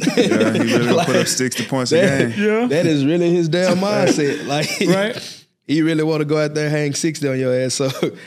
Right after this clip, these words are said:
Speaker 1: you know, how that, how I feel about that, you know, the more points they put up, the more opportunities it's gonna give, you know, for more, for guys to be able to push the pocket, you know,
Speaker 3: Yeah.
Speaker 1: and, and play. So, yeah, Caleb and them, like, they, that, that's, that's family for sure.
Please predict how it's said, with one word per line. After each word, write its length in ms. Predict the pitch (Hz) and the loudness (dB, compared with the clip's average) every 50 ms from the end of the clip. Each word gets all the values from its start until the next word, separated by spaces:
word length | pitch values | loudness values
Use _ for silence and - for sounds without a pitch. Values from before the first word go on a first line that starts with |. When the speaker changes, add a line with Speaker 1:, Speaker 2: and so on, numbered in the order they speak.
| - _ _ _ _ | -20 _ _ _ _
Speaker 1:
you 80 | - 135 | -10 -6
know, 100 | 135 139 | -4 -2
how 100 | 135 135 | -2 0
that, 220 | 143 143 - - | -2 -2 -4 -4
how 180 | 127 135 135 139 | -4 -4 -2 -2
I 20 | 131 | -2
feel 180 | - 127 120 | -2 -2 -2
about 320 | 117 107 120 120 117 113 - | -2 -2 -2 -4 -4 -4 -4
that, 200 | 135 127 123 120 | -4 -4 -2 -4
you 80 | 120 120 | -4 -6
know, 140 | 120 120 117 | -6 -6 -8
the 80 | 120 | -8
more 200 | 117 120 123 127 | -8 -10 -10 -14
points 280 | 120 - 131 127 123 - | -14 -10 -8 -8 -6 -6
they 100 | 127 127 | -6 -6
put 240 | 120 - - 127 123 | -6 -6 -6 -4 -2
up, 220 | 127 123 123 - | -2 -2 -4 -6
the 60 | 151 113 | -10 -12
more 200 | 113 117 123 123 | -12 -12 -10 -10
opportunities 600 | 120 120 - 117 - 127 127 123 117 117 120 117 | -10 -10 -10 -12 -14 -14 -16 -18 -18 -18 -20 -20
it's 100 | 117 117 | -20 -20
gonna 180 | 120 127 123 | -18 -18 -18
give, 140 | 120 123 123 123 | -16 -16 -16 -14
you 200 | 123 123 123 117 _ _ _ _ _ _ _ _ _ _ | -14 -16 -16 -18 _ _ _ _ _ _ _ _ _ _
know, 100 | 127 131 | -6 -6
for 120 | 127 - 131 | -6 -6 -8
more, 320 | 127 131 135 135 139 - - 131 - | -8 -6 -4 -4 -6 -8 -12 -20 -20
for 120 | - 131 | -20 -12
guys 220 | 113 139 139 135 123 | -8 -6 -6 -4 -4
to 40 | 127 | -2
be 60 | 143 | -2
able 100 | 135 131 | -2 -4
to 40 | 127 | -4
push 180 | - 151 143 - | -6 -6 -6 -6
the 60 | - | -8
pocket, 360 | - - 143 135 113 - - _ _ _ _ _ - | -6 -6 -6 -6 -6 -10 -16 _ _ _ _ _ -20
you 80 | 123 120 | -10 -6
know, 60 | 139 | -2
Speaker 3:
Yeah. 180 | 160 170 180 | -2 -2 -2
Speaker 1:
and, 320 | - 110 90 87 117 117 - | -4 -8 -14 -20 -20 -20 -18
and 160 | 110 113 110 | -18 -18 -10
play. 240 | - 131 139 123 107 | -8 -6 -4 -4 -4
So, 340 | - - 123 117 120 117 - - _ _ _ _ _ _ _ | -6 -4 -4 -6 -6 -8 -12 -18 _ _ _ _ _ _ _
yeah, 160 | - 113 110 | -18 -18 -12
Caleb 340 | 110 - 127 127 123 120 123 | -8 -4 -4 -2 -2 -4 -4
and 60 | 127 | -6
them, 220 | 127 123 123 123 | -8 -10 -12 -12
like, 200 | 117 113 110 104 113 | -10 -10 -10 -10 -12
they, 340 | 123 123 123 120 120 117 - _ _ 110 | -14 -14 -14 -16 -18 -20 -20 _ _ -20
that, 240 | 117 120 120 - | -20 -20 -18 -14
that's, 220 | - 120 120 117 - | -10 -8 -8 -8 -8
that's 240 | - 127 123 117 - | -10 -12 -14 -12 -10
family 280 | - 123 120 117 117 | -8 -6 -6 -6 -8
for 120 | 110 - 117 | -10 -12 -18
sure. 300 | - - 123 120 120 | -20 -20 -20 -20 -20